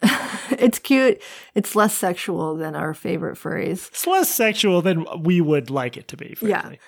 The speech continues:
Speaker 1: Okay, so yeah, they're basically, like, kinda cute, semi-funny dino drawings. But over the last several years, and this is what Emily did as a hobby, but over the last several years, she's distanced herself from the furry thing, possibly because she,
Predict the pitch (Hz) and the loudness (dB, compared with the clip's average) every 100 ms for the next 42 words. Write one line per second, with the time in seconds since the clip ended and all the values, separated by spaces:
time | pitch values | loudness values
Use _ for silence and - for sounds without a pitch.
0 | _ _ - 311 277 339 311 285 214 190 | _ _ 0 2 4 2 2 2 2 2
1 | 254 262 302 311 302 269 226 208 208 214 | 0 2 2 2 0 2 2 2 2 2
2 | 220 220 208 - - 196 190 196 180 185 | 0 2 2 2 0 0 0 -2 -6 -4
3 | 180 165 170 170 175 156 151 165 - 208 | -4 -4 -6 -6 -4 -6 -6 -10 -4 0
4 | 220 226 220 208 214 208 196 196 202 240 | 2 2 2 4 2 2 -2 0 0 2
5 | 214 202 214 220 233 214 202 196 185 180 | 2 2 2 2 2 2 2 2 -2 -4
6 | 165 165 175 170 160 180 185 196 208 220 | -4 -6 -6 -6 -4 -4 -2 -2 0 2
7 | 220 - 202 240 254 233 - 190 - 233 | 2 0 -2 0 0 0 -2 -2 0 0
8 | 240 226 208 202 180 175 185 196 196 - | 2 0 0 0 -2 -2 -4 -6 -6 0
9 | 294 320 311 196 185 180 185 - 196 196 | 2 4 2 2 0 -2 -6 -2 2 2
10 | 190 190 175 175 175 170 180 - | 0 -2 0 -2 -2 -4 -6 -8